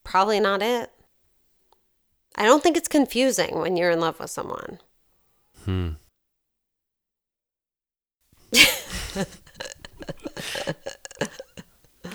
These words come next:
Speaker 2: We'll find out, I guess.
Speaker 1: We'll find out.
Speaker 2: <laughs>
Speaker 1: But, I mean, I wish, like I said, I wish, I wish I could, like, solve, but I think,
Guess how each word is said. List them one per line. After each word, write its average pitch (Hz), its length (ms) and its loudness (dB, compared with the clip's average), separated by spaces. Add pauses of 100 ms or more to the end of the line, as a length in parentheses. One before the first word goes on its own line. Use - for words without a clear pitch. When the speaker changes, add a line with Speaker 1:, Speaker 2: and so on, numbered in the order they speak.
(200)
Speaker 2:
We'll 98 140 6
find 95 300 2
out, 95 180 4
I 85 40 2
guess. 85 100 0
Speaker 1:
We'll 254 180 8
find 254 320 6
out. 247 440 6
Speaker 2:
<laughs> 240 120 2
Speaker 1:
But, 247 420 8 (160)
I 247 140 10
mean, 254 340 6
I 226 120 8
wish, 262 360 4
like 220 200 4
I 202 100 4
said, 175 260 -2
I 214 160 2
wish, 247 240 6
I 202 260 2
wish 220 220 0
I 226 100 2
could, 208 140 -2
like, 175 320 0 (420)
solve, 185 1000 2 (520)
but 202 100 2
I 202 120 6
think, 220 320 2